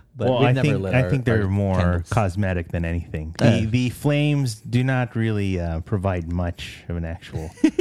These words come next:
Speaker 1: <laughs>
Speaker 2: light, despite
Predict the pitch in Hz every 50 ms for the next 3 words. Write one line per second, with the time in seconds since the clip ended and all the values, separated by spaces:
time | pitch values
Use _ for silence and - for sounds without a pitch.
0 | 381 359 - 349 349 - 349 349 349 - - 320 330 - - 320 320 - - 87
1 | 85 82 76 76 76 - - - - - _ _ _ _ _ _ _ _ - _
2 | _ - - 117 - - - 123 107 104 98